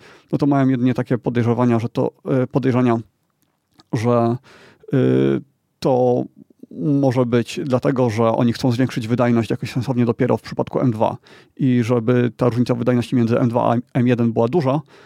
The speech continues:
no to dlatego nie pozwalają, mm, na to, żeby ten Mac Studio był wydajniejszy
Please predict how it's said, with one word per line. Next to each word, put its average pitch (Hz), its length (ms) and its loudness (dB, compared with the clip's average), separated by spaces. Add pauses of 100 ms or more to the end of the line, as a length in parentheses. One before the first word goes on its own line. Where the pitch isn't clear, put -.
(140)
no 175 60 0
to 160 100 0
dlatego 120 720 0 (200)
nie 117 480 2
pozwalają, 113 840 0 (260)
mm, 127 380 -2 (380)
na 131 120 2
to, 131 120 0
żeby 123 160 0
ten 120 120 4
Mac 117 140 2
Studio 117 240 0
był 120 260 2
wydajniejszy 120 760 0